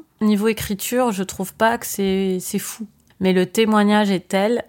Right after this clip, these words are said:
et, euh, les appréciations de ce qui se passe sont d'une telle acuité que de toute façon, c'est passionnant. Mais c'est vrai que,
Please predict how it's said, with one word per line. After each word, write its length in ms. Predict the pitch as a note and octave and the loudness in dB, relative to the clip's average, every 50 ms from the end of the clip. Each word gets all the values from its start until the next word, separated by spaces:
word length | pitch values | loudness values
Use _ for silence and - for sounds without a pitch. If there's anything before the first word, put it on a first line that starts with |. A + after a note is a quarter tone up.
| _ | _
et, 340 | - F3 F3 F3+ F3+ F3 F3 | -4 -2 -2 0 0 0 0
euh, 240 | E3 D#3+ D#3+ D#3+ D#3+ | 0 0 0 -2 -2
les 300 | D#3+ E3 E3 E3 D#3+ F3 | -2 -2 -4 -4 -2 -2
appréciations 840 | F3+ F3+ - - G#3 F#3+ - F#3+ F#3 F#3 - - F#3+ F#3+ G3 G3 G3 | -2 -2 -2 -4 -6 -2 0 0 0 0 -2 -2 0 0 2 2 2
de 100 | F#3+ F#3 | 0 -2
ce 100 | F3 - | -4 -6
qui 120 | - - | -8 -10
se 80 | F3+ - | -10 -4
passe 360 | - F#3 F#3 G3 G3 F#3+ - | -2 0 2 2 2 0 -4
sont 280 | - - F3+ E3+ E3 E3 | -6 -6 -4 -4 -4 -4
d'une 260 | D#3+ - E3+ E3+ E3 | -4 -4 -4 -4 -2
telle 180 | - F#3+ F#3+ F3+ | -2 -2 0 0
acuité 600 | F3 D#3+ - - - - - G3+ G#3 A#3 B3 - _ - - - | -2 -4 -6 -12 -18 -8 -4 -4 -4 -4 -6 -10 _ -20 -10 -6
que 100 | - F#3 | -4 -4
de 120 | E3 F3 | -2 -4
toute 180 | - G3 F#3+ - | -4 -4 -2 -2
façon, 280 | F3 E3+ - G#3 G#3 | -2 0 0 0 0
c'est 120 | G3 - F#3 | -2 -2 -4
passionnant. 520 | - E3+ E3 - - F3 F3+ E3+ F#3 G#3 - _ | -2 -4 -4 -4 -4 -2 -2 -2 -2 -4 -8 _
Mais 140 | - G3+ F#3+ | -4 -2 -2
c'est 140 | F#3 - F#3+ | 0 0 -2
vrai 200 | F3+ G3 G#3 G#3+ | 0 0 -2 -2
que, 380 | G#3 - G#3 G3 F3+ F3 F3 | -2 -4 -2 0 0 0 0